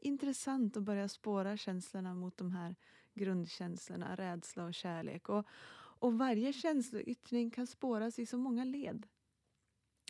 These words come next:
Om du nu var kort i tonen mot kassörskan i mataffären för att du i själva verket var rädd för att missa bussen, så var det antagligen inte själva missandet av bussen som var grejen.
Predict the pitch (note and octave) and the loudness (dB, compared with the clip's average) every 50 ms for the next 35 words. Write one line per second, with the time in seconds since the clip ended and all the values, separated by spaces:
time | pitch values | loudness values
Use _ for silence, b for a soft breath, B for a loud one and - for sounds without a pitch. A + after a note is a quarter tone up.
0 | - - - A3 G#3+ G#3 A3 A3+ A3 A#3 A3 G#3+ A#3 A3+ G#3 - - A3 G#3 - | -6 4 6 6 8 8 8 6 6 6 6 6 6 4 4 2 0 -2 -2 0
1 | - G3+ F#3 - - G#3+ G3 F#3+ F#3 F3+ F3+ F3 F3 E3+ E3+ - - B B B | 0 -2 -2 0 0 0 2 2 2 2 0 0 0 -2 -2 -4 -8 B B B
2 | B B B B B B B B - G3+ F#3+ - - G3+ F#3 F#3 F3 - - - | B B B B B B B B -2 -2 -2 0 2 4 4 4 4 0 -2 -4
3 | F3+ F3 F3 E3+ E3+ - - - G3 F#3 F3 F3 - - - F3+ - - F3+ F3 | -2 -2 0 0 -2 -2 -2 0 2 2 2 2 0 -2 -6 -6 -2 -2 0 0
4 | F3 F3 E3+ - F3+ F3 - - F3+ F3+ - G3+ F#3+ F#3 G3 G3+ G3+ G3 F#3+ G3+ | 0 -2 -4 -4 -4 -4 -2 -4 -6 -4 -2 -2 -2 0 0 2 2 2 2 0
5 | G#3+ - - G3+ F#3 F#3 F3+ G3+ G#3 G#3 F#3+ F3+ - - F#3 F3+ F3 F3+ - - | -2 -4 -4 -2 0 0 0 0 0 -2 -2 -4 -2 -2 0 0 0 -2 -2 -4
6 | G#3 G3 G#3 C4+ C#4+ - - - - - A#3 - B B B B B B B B | -6 -2 -2 -2 -2 -2 -4 -4 -2 -2 -2 -4 B B B B B B B B
7 | B - - - A3+ G3+ G3 G#3 A3 B3 C4 B3+ A#3 - G3+ F#3 F#3 - G#3+ G#3+ | B -12 -6 -2 0 2 4 4 4 4 4 2 2 2 2 0 0 -2 -2 -2
8 | G#3 G3+ F#3 F3+ F#3 F#3 F3+ F3+ F#3 - G3 F#3 F3 F3 - - F#3+ F3 - - | -2 0 -2 -4 -4 -2 -4 -4 -4 -2 -2 -2 -2 -4 -4 -6 -6 -6 -4 -4
9 | F3+ F3 F3+ F3+ F3+ F3+ F#3+ F3 - - - F#3+ F#3 F3 F3+ F3 - F#3+ F3+ E3+ | -4 -4 -2 -4 -2 -2 -4 -4 -6 -6 -6 -4 -2 -2 -4 -4 -6 -6 -8 -6
10 | F3 G3 G3+ G3 - - - - - F#3 - F#3 F3 F3 F#3 F#3 F#3 E3+ E3+ F#3 | -2 -2 -2 -2 -4 -8 -8 -6 -6 -6 -4 -4 -4 -2 -2 -2 -2 -2 -2 -2
11 | F#3+ F#3+ F#3 - - - F#3+ F3+ | -2 -2 -2 -4 -4 -4 -6 -6